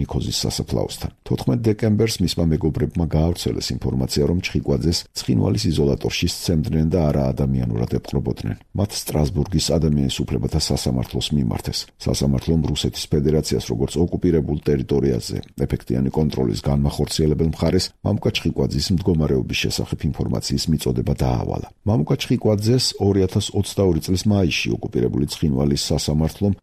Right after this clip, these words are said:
ხუთი წლითა და ექვსი თვით პატიმრობა მიუსაჯა. თუმცა ჩხიკვაძის ცხინვალელმა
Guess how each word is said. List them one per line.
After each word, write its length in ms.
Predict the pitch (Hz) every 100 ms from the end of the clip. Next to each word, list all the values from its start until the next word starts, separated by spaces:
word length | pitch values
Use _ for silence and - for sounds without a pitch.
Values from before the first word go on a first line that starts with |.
| -
ხუთი 280 | - 117 - -
წლითა 280 | 71 - 76
და 60 | 87 78
ექვსი 240 | - 76 -
თვით 180 | 87 - -
პატიმრობა 480 | 71 71 58 57 62
მიუსაჯა. 500 | 64 58 - - - - -
თუმცა 220 | 123 127 139
ჩხიკვაძის 560 | - 113 95 92 104 - -
ცხინვალელმა 600 | 107 85 80 73 73